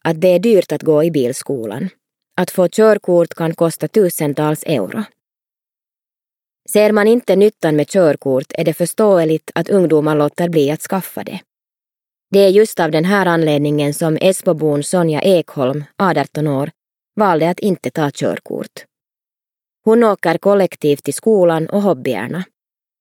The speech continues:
Hennes föräldrar har inte ens bil, så det skulle ha varit rent slöseri att ta körkort. Den enda nyttan är enligt henne att man lättare får sommarjobb med körkort i fickan.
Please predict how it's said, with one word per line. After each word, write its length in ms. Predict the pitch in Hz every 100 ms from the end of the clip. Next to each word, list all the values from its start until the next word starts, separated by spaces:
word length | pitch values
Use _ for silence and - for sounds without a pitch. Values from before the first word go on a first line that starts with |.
| _ _ _ _ -
Hennes 260 | 202 196 -
föräldrar 440 | 208 233 214 170
har 280 | 160 190 180
inte 260 | 180 185 135
ens 180 | 139
bil, 380 | 170 156 120 143 - _ _ _
så 80 | 208
det 80 | 202
skulle 280 | - 214 175
ha 80 | 156
varit 240 | 160 165
rent 200 | 175 -
slöseri 640 | - 175 175 208 202 147 -
att 180 | 135 -
ta 140 | 170
körkort. 720 | - 120 117 - - - - - _ _ _ _ _ _ _ _ _ _ -
Den 260 | 202 190 208
enda 280 | 240 226
nyttan 440 | 196 196 - 165 156
är 160 | 160
enligt 200 | 151 147
henne 380 | 190 196 156 143
att 160 | 147 156
man 160 | 190
lättare 380 | 202 196 - 147
får 160 | 165 180
sommarjobb 680 | - 208 160 147 143 135 143
med 120 | 180 -
körkort 500 | 175 127 135 123 190
i 40 |
fickan. 500 | 202 - - -